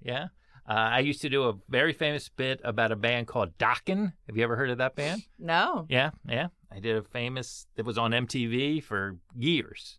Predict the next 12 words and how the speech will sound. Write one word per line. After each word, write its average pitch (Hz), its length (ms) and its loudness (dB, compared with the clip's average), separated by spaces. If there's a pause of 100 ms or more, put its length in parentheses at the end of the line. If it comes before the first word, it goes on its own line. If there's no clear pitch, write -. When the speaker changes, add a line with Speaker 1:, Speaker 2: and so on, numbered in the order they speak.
(140)
Speaker 1:
a - 60 -20
couple 131 160 2
years. - 480 -6
Speaker 2:
What, 220 320 2
uh, 233 120 2 (100)
in 196 200 0
what, 196 260 2 (120)
how, 180 380 0
in 185 80 -2
what 180 180 -2
way? 175 220 -2 (920)
Speaker 1:
Well, 147 380 2